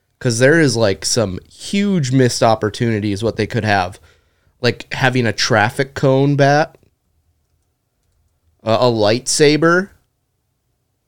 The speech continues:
a bomb pop would be fucking awesome, especially if, like, if it was, like, a Patrick Wisdom who's either gonna strike out or hit one four hundred and ninety feet.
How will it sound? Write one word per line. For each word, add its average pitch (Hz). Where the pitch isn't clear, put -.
a 127
bomb 117
pop 147
would 131
be 120
fucking 123
awesome, 104
especially 123
if, 107
like, 117
if -
it 120
was, 107
like, 107
a -
Patrick 107
Wisdom 110
who's 117
either 110
gonna 104
strike 101
out 98
or 104
hit 117
one 110
four 107
hundred 107
and 101
ninety 101
feet. 110